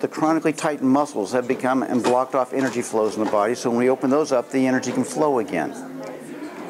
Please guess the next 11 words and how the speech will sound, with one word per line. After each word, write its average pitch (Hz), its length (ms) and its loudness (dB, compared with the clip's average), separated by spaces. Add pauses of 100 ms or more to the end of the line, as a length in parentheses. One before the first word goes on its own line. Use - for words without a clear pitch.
(180)
Others 208 380 4
are 151 400 2 (400)
the - 60 -2
fact 165 380 2
that - 280 -2
when 127 140 2
the 127 80 2
body's 147 420 0
in 180 120 2
distortion, 160 760 0 (680)
o-, 139 120 2